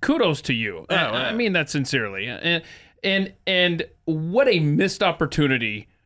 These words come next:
Speaker 1: for the Libertarian Party when they bypassed you. I could not believe, and I, and I watched that day. That's why I,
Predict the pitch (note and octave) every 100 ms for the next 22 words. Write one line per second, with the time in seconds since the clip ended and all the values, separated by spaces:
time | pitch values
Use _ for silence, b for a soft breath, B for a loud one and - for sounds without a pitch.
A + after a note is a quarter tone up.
0 | _ _ E3+ D#3 C#3+ C#3+ D#3+ D#3 E3 D3+
1 | C#3+ C3 B2 C3+ B2 G#2 G2+ - _ _
2 | _ B2 B2 C#3+ C#3 C3 C#3+ C#3 D3 B2
3 | A2+ B2 A#2 A2 E3 A3 A3 G3+ E3 D#3+
4 | D#3 A#2+ C#3 D3 C3+ D#3 D#3 A#3 A#3 D#3
5 | D3+ G#3 D#3+ D3 F3+ F3+ - C#3 C3+ C3
6 | C3 C3 B2 B2+ G3+ G#3 D#3+ A#2 C#3